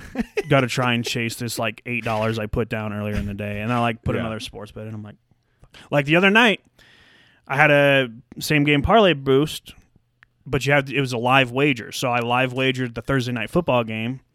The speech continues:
Speaker 1: Okay.
Speaker 2: And I live wagered, uh, Bailey Zappi, two hundred twenty-five yards, Bailey Zappi, fourteen and a half yards rushing,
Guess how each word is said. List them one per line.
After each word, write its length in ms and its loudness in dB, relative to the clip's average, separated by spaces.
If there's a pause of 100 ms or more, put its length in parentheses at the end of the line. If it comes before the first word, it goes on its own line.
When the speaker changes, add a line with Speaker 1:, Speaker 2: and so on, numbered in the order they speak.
(140)
Speaker 1:
Okay. 280 -14 (200)
Speaker 2:
And 80 -10
I 80 -2
live 300 0
wagered, 640 0 (640)
uh, 240 -4
Bailey 320 0
Zappi, 420 0
two 140 -6
hundred 180 0
twenty-five 480 -4
yards, 300 -2
Bailey 240 -4
Zappi, 320 -4
fourteen 460 -4
and 100 -4
a 20 -8
half 220 -6
yards 240 -2
rushing, 600 -4